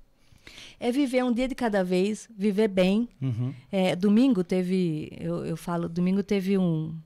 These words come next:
Speaker 1: um almoço do padre lá. Então, eu fui com a minha mãe, com meu pai, estavam meus vizinhos, tudo. E tem uma senhora, minha vizinha, a dona Dulce, é, oitenta e nove anos.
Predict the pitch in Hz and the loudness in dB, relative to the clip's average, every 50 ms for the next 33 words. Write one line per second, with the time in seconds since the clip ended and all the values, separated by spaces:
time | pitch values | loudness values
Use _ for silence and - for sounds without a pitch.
0 | - - - - - - - - - - - 180 170 175 185 180 180 - 196 196 | -18 -20 -20 -20 -20 -20 -20 -20 -20 -10 -4 -2 0 2 2 0 -2 -2 -6 -8
1 | 202 - 208 190 170 165 156 160 156 147 139 127 - - _ _ _ _ - _ | -6 -4 -2 -2 -2 -2 -4 -4 -6 -6 -6 -6 -10 -14 _ _ _ _ -20 _
2 | _ - - - _ - - - 175 214 - - 226 - 190 175 170 160 165 180 | _ -20 -20 -20 _ -12 -8 -6 -6 -6 -4 -6 -4 -4 -4 -4 -2 -2 0 -2
3 | 202 202 185 - 160 151 151 - - 175 180 196 202 196 175 160 185 165 160 160 | -2 -2 -4 -6 -10 -10 -10 -8 -6 -4 -2 -2 -2 -2 -4 -4 -6 -8 -8 -6
4 | 165 165 160 165 165 165 180 220 208 180 180 190 202 202 185 165 151 - - 196 | -6 -4 -4 -4 -4 -4 -6 -6 -6 -4 -4 -4 -2 -2 -2 -4 -6 -8 -8 -6
5 | 202 208 196 165 165 - - - - - - _ - 170 - 185 185 196 202 190 | -6 -6 -6 -8 -10 -14 -16 -20 -20 -20 -18 _ -12 -8 -4 -2 -2 -2 -2 -2
6 | - 202 185 185 185 190 180 175 175 170 165 156 170 170 160 165 196 208 208 180 | -4 -2 0 2 2 2 2 0 0 -2 -2 -4 -6 -6 -4 -2 -2 0 0 0
7 | 160 151 151 156 160 165 165 160 160 156 156 156 160 160 185 202 185 180 170 - | -2 -2 -4 -8 -12 -12 -8 -6 -4 -4 -4 -4 -4 -2 -2 -2 -2 -2 -4 -6
8 | - - - - - - - - - _ _ _ - 170 160 165 - 165 165 170 | -10 -14 -16 -16 -20 -20 -20 -20 -20 _ _ _ -4 -4 -2 -2 -2 -2 -2 -2
9 | - 214 247 - 302 285 285 285 269 269 254 175 147 143 139 139 - - - | -2 -2 0 2 2 2 2 2 4 4 4 4 2 0 -4 -8 -12 -14 -16